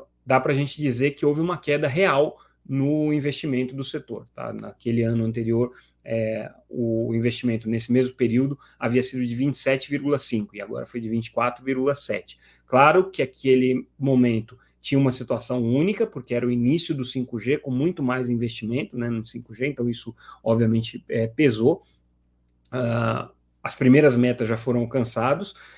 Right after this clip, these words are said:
é, e, e, obviamente, esse é o ano em que as operadoras estão tentando colher os frutos daquele investimento lá que tinha sido feito. É, a receita bruta nos primeiros nove meses do ano passado, é, f-, tiveram um pequeno aumento de dois vírgula quatro por cento.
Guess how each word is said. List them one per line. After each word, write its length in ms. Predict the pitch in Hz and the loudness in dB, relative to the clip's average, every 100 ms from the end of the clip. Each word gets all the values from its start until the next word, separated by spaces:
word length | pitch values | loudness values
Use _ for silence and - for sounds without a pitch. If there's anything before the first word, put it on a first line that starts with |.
| - _ | -20 _
é, 380 | 120 120 123 - | -2 2 2 0
e, 440 | 330 147 175 226 202 | 0 2 4 6 4
e, 340 | 120 - 107 | 4 -2 -2
obviamente, 640 | 107 117 120 110 123 - | 0 2 2 2 0 0
esse 300 | 147 139 135 | 2 2 2
é 20 | 151 | 2
o 140 | 135 | 4
ano 340 | 131 139 156 - | 2 2 -2 -4
em 220 | 143 147 | -6 -6
que 240 | - 143 | -4 0
as 160 | 143 131 | 0 0
operadoras 540 | 147 139 127 123 127 | -2 -2 0 0 -2
estão 160 | - 139 | -4 -6
tentando 280 | 147 127 139 | -4 -4 -4
colher 320 | 170 143 143 | -2 0 2
os 140 | 170 | 0
frutos 480 | - 151 190 196 185 | -2 0 0 0 -4
daquele 340 | 185 - 160 | -2 -2 -2
investimento 600 | 170 160 156 160 147 - | -2 -2 -6 -6 -8 -6
lá 120 | 165 147 | -6 -6
que 140 | 139 | -10
tinha 240 | - 156 | -8 -8
sido 220 | 151 170 170 | -6 -8 -8
feito. 260 | 104 - - - - - _ | -8 -10 -16 -20 -20 -20 _
É, 320 | 120 120 127 - _ | 0 2 2 -4 _
a 100 | - | 2
receita 420 | 151 165 170 151 147 | 4 4 4 2 2
bruta 320 | 135 127 127 | 2 2 2
nos 160 | 123 | 0
primeiros 400 | - 123 131 135 | 2 2 2 2
nove 300 | 123 123 123 | 2 0 0
meses 380 | 120 120 110 110 | 0 0 0 -4
do 120 | 117 | -2
ano 140 | 117 113 | -2 -2
passado, 500 | 113 - 107 104 - _ _ _ - | -8 -8 -6 -6 -10 _ _ _ -4
é, 220 | 113 107 | -4 -2
f-, 260 | 98 - - _ _ _ | -6 -12 -20 _ _ _
tiveram 400 | - 147 135 135 | -2 6 8 8
um 80 | 127 | 4
pequeno 340 | 123 123 123 | 2 0 0
aumento 360 | 120 117 139 - | 2 2 0 -2
de 120 | 127 | -2
dois 240 | 113 123 123 | 2 2 2
vírgula 300 | 117 120 117 | 0 -2 -2
quatro 320 | 120 117 - | -2 -4 -6
por 180 | - - | -14 -8
cento. 400 | 135 175 196 | -2 -2 -4